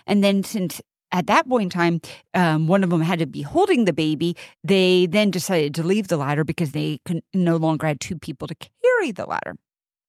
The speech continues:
So, I don't know. I'm actually curious and couldn't find any details also on how they found the Lindenberg estate, considering it was so remote and they had just moved into it. I don't know, like, these,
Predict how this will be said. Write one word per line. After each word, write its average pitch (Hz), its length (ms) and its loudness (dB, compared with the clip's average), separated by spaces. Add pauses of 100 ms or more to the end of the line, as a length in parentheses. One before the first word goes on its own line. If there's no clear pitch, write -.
(220)
So, 165 340 2 (360)
I 349 160 4
don't 247 140 0
know. 123 200 -4
I'm 294 160 2
actually 339 360 -2
curious 180 500 0
and 185 100 -6
couldn't 277 320 -4
find 196 400 0
any 175 220 -2
details 151 640 -4 (320)
also 170 580 0
on 156 240 -4 (120)
how 262 440 0 (380)
they 190 160 2 (160)
found 214 520 2
the 165 140 -4
Lindenberg 143 640 -4 (100)
estate, - 560 -8
considering 277 560 -2
it 233 80 -4
was 185 140 -4
so 208 260 0
remote 175 680 0
and 165 100 -4
they 143 80 -6
had 98 140 -12
just - 280 -6
moved 220 280 -2
into 190 340 -2
it. 190 180 -4 (300)
I - 100 2
don't 302 120 2
know, 104 100 -2
like, 208 200 -2
these, 254 260 -6